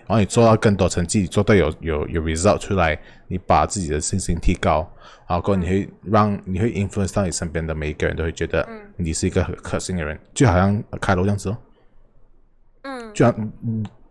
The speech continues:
Speaker 1: 就很表-，表明我认识，因为我认识开罗，我跟他聊过天，我跟他做过东西，我，我表明
Speaker 2: 嗯。
Speaker 1: I can fully trust this person because he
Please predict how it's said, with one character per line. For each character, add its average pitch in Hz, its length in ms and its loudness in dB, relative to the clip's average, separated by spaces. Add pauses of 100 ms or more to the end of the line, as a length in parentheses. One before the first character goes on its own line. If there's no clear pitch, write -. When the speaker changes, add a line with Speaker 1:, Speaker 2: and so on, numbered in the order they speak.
(160)
Speaker 1:
就 175 220 4
很 104 380 4
表-， 95 300 4 (120)
表 90 140 6
明 101 240 2
我 98 220 2
认 110 100 4
识， 117 200 0
因 117 80 0
为 139 60 6
我 101 160 6
认 95 100 4
识 98 80 -2
开 92 140 2
罗， 82 180 2 (180)
我 85 80 -2
跟 98 140 4
他 90 180 6
聊 90 120 4
过 85 80 4
天， 90 160 4
我 80 60 4
跟 87 120 2
他 82 180 6
做 - 140 0
过 87 120 4
东 80 140 -2
西， - 180 -6 (340)
我， - 100 -8 (120)
我 185 60 -6 (180)
表 196 100 4
明 175 140 2
Speaker 2:
嗯。 185 100 -8 (640)
Speaker 1:
I 87 120 -2
can 87 160 0
fully 92 300 0
trust 92 160 2
this 92 140 0
person 87 280 0
because 85 380 2 (1120)
he 82 460 4